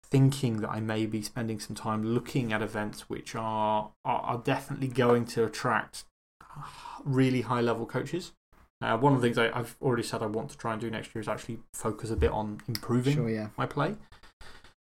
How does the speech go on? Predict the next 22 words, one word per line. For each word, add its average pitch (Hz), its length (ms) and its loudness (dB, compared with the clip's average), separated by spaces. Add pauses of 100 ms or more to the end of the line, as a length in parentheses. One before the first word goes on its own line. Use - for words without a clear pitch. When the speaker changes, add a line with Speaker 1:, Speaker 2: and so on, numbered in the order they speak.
(140)
Speaker 1:
Um, 120 380 2
and 147 400 4
to 143 80 -2
be 147 100 8
honest, 214 300 0
what 151 120 0
that 139 200 2
may 175 260 4
involve, 110 680 0 (580)
uh, 147 320 -4
is 160 400 0
Fumble. 170 380 -4 (240)
Speaker 2:
Okay, 170 320 4
yeah. 180 120 2 (360)
Speaker 1:
So 160 60 -4
Speaker 2:
Yeah. 147 140 4
Speaker 1:
I 123 60 8
may 135 220 10
well, 139 420 6
I, 135 80 4 (100)
I 143 60 4
think, 156 300 2